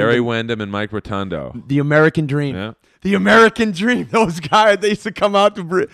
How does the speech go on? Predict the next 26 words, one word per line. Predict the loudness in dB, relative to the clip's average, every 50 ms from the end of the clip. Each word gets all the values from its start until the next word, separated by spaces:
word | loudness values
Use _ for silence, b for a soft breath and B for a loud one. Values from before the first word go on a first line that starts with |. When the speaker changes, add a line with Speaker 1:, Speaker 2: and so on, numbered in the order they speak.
| B B B B B B
Speaker 2:
uh, | 4 6 6
Born | 6 4 4 6 6 4
in | 4
the | 2 4
U | 6 6 6 6
S | 6 6 4 4
A. | 2 4 4 4 4 2 0 b b b
Speaker 1:
Yep. | -6 -4 -4 -4 -6 -6 _
Speaker 2:
They | 2 4 6
were | 6 6
the | 4 2
tag | 0 0 0 2 2 2 0 -2
team. | -4 -2
They | -2 -2
used, | -2 -4 _ -4
they | -4 -4
beat | -4 -6 -12 -8 -6
Nikolai | -4 -6 -4 -4 -4 -2 0 0 0
Volkov | 2 0 0 0 0 -2 -2 0 0 -2 -4
and | -6 -6
the | -4 -2
Iron | -2 -2 -2 -2 -4 -6
Sheik | -8 -10 -10 -8 -8 -8 -8
in, | -6 -6
like, | -6 -8
the, | -8 -12